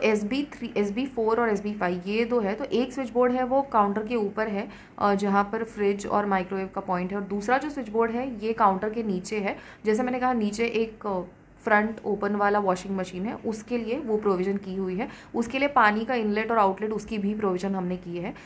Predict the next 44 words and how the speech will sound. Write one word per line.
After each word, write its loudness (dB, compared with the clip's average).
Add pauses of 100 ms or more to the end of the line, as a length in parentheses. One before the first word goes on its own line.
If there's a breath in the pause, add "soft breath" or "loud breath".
(200 loud breath)
तो 4
we'll 4
talk 10
about 2
all 4
this -4
in -2
detail -4
in -2
the 0
next -4
layout। -2
Sink 0
के -2
यहाँ 6
पर -2
ये 0
जो 0
स्विच -4
बोर्ड 2
है -2
ये 0
actually 0
जो 2
water 4
purifier 2
का -4
connection -4
लगता -2
है -2
उसका -4
स्विच -6
बोर्ड 0
है। 0 (300 loud breath)
उसके 0
बाद 4
ये -2
जो -2
लास्ट 4
स्विच -6
बोर्ड -2
है -6
यहाँ 2
पर, 2